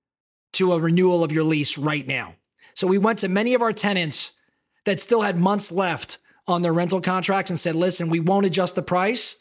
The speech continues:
but you've gotta commit for another twelve months right now." Again, what did that do? It eliminated vacancy. In addition, another thing you can be doing, kind of a little different or the opposite of what I was just describing,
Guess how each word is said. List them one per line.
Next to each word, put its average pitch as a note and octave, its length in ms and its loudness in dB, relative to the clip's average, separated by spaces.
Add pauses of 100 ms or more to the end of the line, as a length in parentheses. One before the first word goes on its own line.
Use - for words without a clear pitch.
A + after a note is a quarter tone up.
(340)
but D3+ 140 -2
you've E3 100 -2
gotta F3+ 220 0
commit F3 420 0
for D#3+ 100 -4
another D#3+ 280 0
twelve D#3 280 -2
months C#3+ 280 -2
right B2+ 180 -4
now." A2+ 280 -12 (920)
Again, F3+ 300 0
what F3+ 80 2
did F#3 100 2
that F#3 160 0
do? G3+ 240 2
It F3 100 0
eliminated E3+ 600 0
vacancy. B2+ 540 -6 (1700)
In F#3+ 120 2
addition, F#3 640 0
another F#3+ 300 0
thing G#3 180 0
you F3+ 60 -2
can G3+ 160 -2
be G3 100 0
doing, F3 420 0 (840)
kind F#3+ 180 0
of D#3 120 -2
a E3 100 0
little F#3 240 2
different E3 420 0
or D#3 80 -2
the D#3+ 120 0
opposite G3 380 0
of D#3 60 0
what D#3 120 2
I D#3 40 0
was C#3 120 -2
just E3 180 -2
describing, E3+ 600 -2